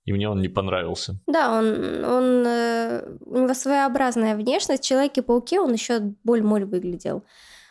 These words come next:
Speaker 2: А потом в остальных фильмах, когда я увидела, я думаю: «Господи, <laughs> что это такое?» <laughs>
Speaker 1: Может быть, они ответственно подошли к касту, и его действительно укусил радиоактивный паук, но что-то пошло не так.
Speaker 2: <laughs> Вполне,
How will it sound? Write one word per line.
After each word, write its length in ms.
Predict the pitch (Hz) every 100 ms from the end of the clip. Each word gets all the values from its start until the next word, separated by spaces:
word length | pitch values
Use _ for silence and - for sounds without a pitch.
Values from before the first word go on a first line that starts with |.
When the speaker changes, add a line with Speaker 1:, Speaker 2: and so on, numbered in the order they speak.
| _ -
Speaker 2:
А 520 | 196 196 196 196 - _
потом 460 | - 202 - 226 226
в 60 | 214
остальных 400 | 208 208 202 208
фильмах, 340 | 208 190 196
когда 180 | 196 190 190
я 60 |
увидела, 280 | 190 196 185
я 60 | -
думаю: 280 | 185 185 -
«Господи, 760 | - - - - 214 254 294
<laughs> 20 |
что 180 | - 226
это 480 | 202 220 285 254 285
такое?» 460 | 339 311 247 254 311 440 359 - - 370
<laughs> 400 | - 381 359 -
Speaker 1:
Может 300 | 104 110 98
быть, 140 | 107
они 160 | 117 113
ответственно 520 | 107 123 107 - 101
подошли 380 | 92 98 95 110
к 100 | -
касту, 360 | - 120 120 104
и 40 | 95
его 200 | 92 98
действительно 640 | 92 - 123 120 113 95
укусил 380 | 90 90 98 95
радиоактивный 640 | 95 90 90 101 90 92
паук, 400 | 98 107 143 -
но 260 | 90 90 92
что-то 320 | - 90 92
пошло 320 | - - 101
не 140 | 92 98
так. 240 | 95 92
Speaker 2:
<laughs> 1040 | - - 427 370 359 - - - 571 -
Вполне, 540 | - 285 - - 277